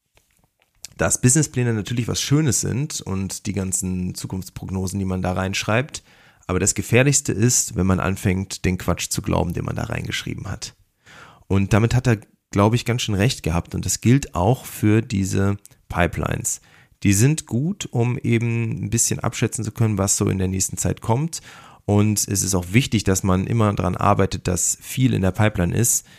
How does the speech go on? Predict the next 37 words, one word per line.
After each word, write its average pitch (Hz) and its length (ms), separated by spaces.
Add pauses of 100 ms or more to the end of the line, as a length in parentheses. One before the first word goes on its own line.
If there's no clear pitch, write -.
(260)
Denn 95 340
wer 95 120
viel 117 200
schießt, 135 360
der - 100
trifft - 280
auch 127 160
mal. 139 300 (960)
Aber 104 420
man 98 300
sollte 101 380
nicht 101 400
Gefahr 117 360
laufen, 107 480
mit 98 180
diesen 98 280
Daten 92 400
eben 90 520 (1400)
rumzuspielen 107 800
und 95 160
dafür 92 200
zu - 140
sorgen, 98 300
dass 90 100
das - 160
Ganze 92 260
besser 95 400
aussieht. 95 520 (440)
Denn 92 340
am 92 160
Ende 113 260
fällt 95 260
es - 80
einem 92 200
auf - 100
die 87 100
Füße 123 580